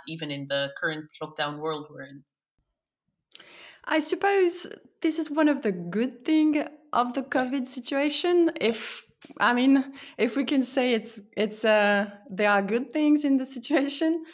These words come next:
Speaker 2: it's, uh, geography doesn't not matter anymore when you do things online. So indeed, it was really a huge privilege for Sarah and I to get to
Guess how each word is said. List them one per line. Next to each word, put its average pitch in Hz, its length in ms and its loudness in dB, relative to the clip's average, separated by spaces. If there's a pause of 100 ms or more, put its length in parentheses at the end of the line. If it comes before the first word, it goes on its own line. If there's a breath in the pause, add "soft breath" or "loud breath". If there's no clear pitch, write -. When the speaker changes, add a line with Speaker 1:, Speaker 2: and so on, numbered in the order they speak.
(280 loud breath)
Speaker 2:
it's, 214 280 0
uh, 214 380 2
geography 262 580 0
doesn't 247 400 -2
not 214 300 -6
matter 202 560 0
anymore 208 640 -2
when 190 320 0
you 196 160 -2
do 190 220 -6
things 202 420 -4
online. 175 500 -2
So 170 560 -4 (520 loud breath)
indeed, 220 600 2
it 196 80 2
was 208 220 0
really 226 460 -2 (580)
a 208 100 0
huge 226 440 -4
privilege 240 540 -2
for 202 320 -2
Sarah 208 400 0
and 185 160 0
I 202 220 2
to 202 460 -6 (220)
get 190 400 -4
to 196 360 -4